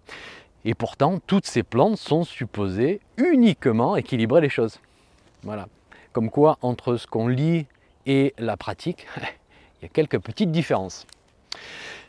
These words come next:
Je n'ai pas observé ces réactions à noter avec le tulsi, avec l'ashwagandha, avec l'astragale de Chine, avec la schisandra, les champignons adaptogènes. Alors ceci dit, mon expérience a ses limites, donc là encore,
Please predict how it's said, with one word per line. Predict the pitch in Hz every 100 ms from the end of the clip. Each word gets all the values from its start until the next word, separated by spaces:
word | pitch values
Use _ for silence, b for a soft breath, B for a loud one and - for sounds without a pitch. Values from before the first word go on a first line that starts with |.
| B _ _
Je | -
n'ai | 123 120
pas | - 170 180 135
observé | 127 - 117 117 127
ces | 135 139
réactions | 117 113 - 113 117 127 135 123
à |
noter | 107 104 - 117
avec | 110 104 - -
le | 101 101
tulsi, | - 104 92 - 135 131
avec | 110 104 104 -
l'ashwagandha, | 104 - 104 101 107 110 120 120 123 117
avec | 104 101 98 - B 95
l'astragale | 90 - - 104 101
de | 98
Chine, | 107 - 113 117
avec | 101 90 92 _ b b b b b _ -
la |
schisandra, | - 95 - 101 101 110 110
les | 90
champignons | 92 87 95 92
adaptogènes. | 90 - 98 107 107 107 _ B B B B -
Alors | 90
ceci | 117 -
dit, | 120 131
mon | 120
expérience | 113 - 107 113 117 -
a |
ses | 92 110
limites, | 131 135 139 - - -
donc | 90 113 113 -
là | 107
encore, | 101 98 110 131